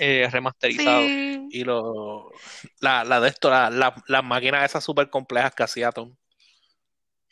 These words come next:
Speaker 3: Sí, a mí se, eso
Speaker 1: Eso
Speaker 3: está
Speaker 1: tiene un nombre bien extraño. Es un Rube Gold-, Rube,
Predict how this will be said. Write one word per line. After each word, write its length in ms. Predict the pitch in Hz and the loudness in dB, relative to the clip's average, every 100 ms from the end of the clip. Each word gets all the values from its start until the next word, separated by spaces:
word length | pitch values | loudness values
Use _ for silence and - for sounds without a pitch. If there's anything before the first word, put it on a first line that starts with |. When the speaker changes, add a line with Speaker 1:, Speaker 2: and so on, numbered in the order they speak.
| - - - - _ _ _ _ _ _ _ _ _ - _ | -20 -20 -20 -20 _ _ _ _ _ _ _ _ _ -20 _
Speaker 3:
Sí, 460 | - - - 147 139 | 2 4 6 4 4
a 80 | 131 | 2
mí 80 | 120 | 2
se, 140 | 143 | 0
eso 160 | - 151 | 0 -2
Speaker 1:
Eso 60 | |
Speaker 3:
está 180 | 139 143 | 0 0
Speaker 1:
tiene 160 | 160 156 | 0 0
un 60 | |
nombre 240 | 139 143 135 | 2 2 2
bien 140 | 131 | 2
extraño. 480 | 131 - 131 135 131 - _ _ - - - - | -2 -2 -2 -2 -8 -10 _ _ -20 -20 -18 -2
Es 220 | 135 127 | -2 0
un 600 | 151 156 151 147 147 147 147 _ _ _ _ _ _ _ _ _ _ _ _ _ _ _ _ _ _ _ _ - | 0 0 -2 -6 -6 -8 -12 _ _ _ _ _ _ _ _ _ _ _ _ _ _ _ _ _ _ _ _ -2
Rube 200 | 160 156 | 0 2
Gold-, 260 | 165 165 - | 4 4 2
Rube, 260 | 151 170 | 2 2